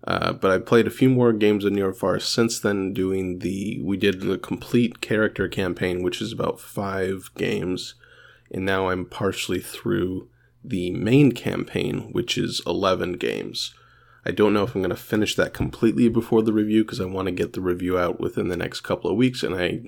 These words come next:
have a bunch of games incoming and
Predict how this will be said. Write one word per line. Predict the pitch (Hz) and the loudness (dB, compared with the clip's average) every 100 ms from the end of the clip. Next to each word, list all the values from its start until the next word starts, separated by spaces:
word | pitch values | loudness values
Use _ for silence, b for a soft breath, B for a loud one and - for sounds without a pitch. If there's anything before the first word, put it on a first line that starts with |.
| - | -6
have | 85 | -6
a | - | -6
bunch | - 90 - | -2 -2 -2
of | - | -4
games | - 85 - - - | -2 -2 -2 -4 0
incoming | 104 98 101 92 92 B B B B B B B - | 0 2 2 0 -2 B B B B B B B -2
and | 107 104 101 95 95 87 | 2 4 4 2 0 -4